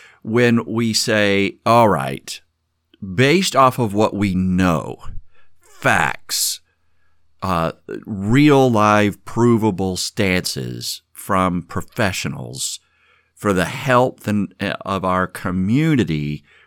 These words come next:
we all need to abide by these covenant restrictions and guidelines and things versus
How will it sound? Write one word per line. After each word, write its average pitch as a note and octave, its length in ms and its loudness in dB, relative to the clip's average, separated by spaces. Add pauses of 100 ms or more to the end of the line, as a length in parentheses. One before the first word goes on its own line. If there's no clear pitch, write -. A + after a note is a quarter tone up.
we G2 160 2
all A2 240 4
need G2 200 0
to F2 140 -6
abide E2+ 420 -2
by E2 340 -6
these D2+ 600 -8 (340)
covenant G2+ 680 0
restrictions E2+ 800 -4
and E2 160 -4
guidelines D2+ 800 -4
and D2 160 -8
things C#2+ 340 -12 (380)
versus F#2+ 800 2